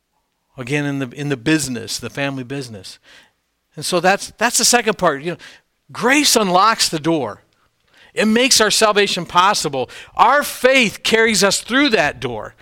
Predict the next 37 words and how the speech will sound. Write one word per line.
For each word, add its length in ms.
And 200
then 260
we 160
begin 440
to 140
function 800
as 160
family 400
members, 560
because 300
that's 200
what 160
we 140
are. 380
That's 240
just 320
what 240
happens. 420
And 120
so 200
often 520
we 120
chop 460
it 80
off, 560
and 100
we 120
don't 200
do, 220
we're 220
not 180
doing 200
anybody 440
a 60
service 640
at 100
all 580